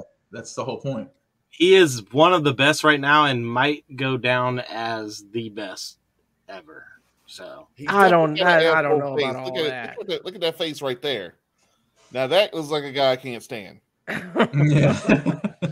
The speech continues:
Speaker 4: There we go. Better picture, Dustin. Good job.
Speaker 3: Damn, Idris Elba's fifty? Really?
Speaker 4: No fucking way.
Speaker 2: That's how we do it. That's how us guys that look better as we get older, that's how we do it.
Speaker 3: Right.
Speaker 1: Jamie says he looks like a twat. <laughs>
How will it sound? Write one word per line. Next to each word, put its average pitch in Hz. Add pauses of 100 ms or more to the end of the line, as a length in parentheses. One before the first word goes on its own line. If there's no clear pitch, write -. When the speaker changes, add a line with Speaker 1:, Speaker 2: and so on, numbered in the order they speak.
(1200)
Speaker 4:
There 147
we 123
go. 123 (1400)
Better 143
picture, 120
Dustin. 120
Good 123
job. 110
Speaker 3:
Damn, 190 (140)
Idris 165
Elba's 156
fifty? - (360)
Really? 104
Speaker 4:
No 143
fucking 120
way. 117 (220)
Speaker 2:
That's 113
how 127
we 131
do 151
it. 120
That's 117
how 131
us 127 (100)
guys 127
that 110
look 117
better 120
as 113
we 110
get 110
older, 101
that's 92
how 101
we 95
do 87
it. 78
Speaker 3:
Right. -
Speaker 1:
Jamie 147
says 143
he 143
looks 135
like 123
a 104
twat. 101 (360)
<laughs> -